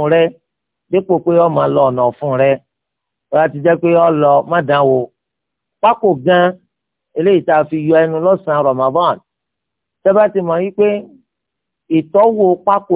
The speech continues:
yun yóò ṣẹ́kù lẹ́nu wa, á padà máa lọ mì mọ́tọ́. Ọmọ pé síyàmù rẹ bàjẹ́. Gbogbo ohun tó lè ba síyàmù wa jẹ́ ká jìnnà sí. Akọsẹ̀ ẹ̀jẹ̀ jáde lára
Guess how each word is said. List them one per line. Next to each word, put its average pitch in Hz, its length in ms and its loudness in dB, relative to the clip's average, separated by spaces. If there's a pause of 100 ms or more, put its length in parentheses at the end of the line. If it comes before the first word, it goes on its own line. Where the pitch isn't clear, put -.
yun 165 180 -6
yóò 190 160 2
ṣẹ́kù 175 340 -4
lẹ́nu 160 340 -2
wa, 156 140 2 (960)
á 175 140 0
padà 160 340 0
máa 170 220 -2
lọ 175 220 0
mì 156 140 -4
mọ́tọ́. 185 420 2 (680)
Ọmọ 139 200 -6
pé 165 140 -10
síyàmù 135 420 -4
rẹ 110 120 -4
bàjẹ́. 104 460 -4 (680)
Gbogbo 123 180 -2
ohun 135 100 -2
tó 143 100 0
lè 131 100 2
ba 127 180 -2
síyàmù 131 420 -2
wa 113 120 -2
jẹ́ 120 180 -6
ká 127 140 0
jìnnà 110 320 -6
sí. 92 200 -14 (600)
Akọsẹ̀ 135 540 -2
ẹ̀jẹ̀ 120 240 -2
jáde 135 360 -2
lára 135 320 0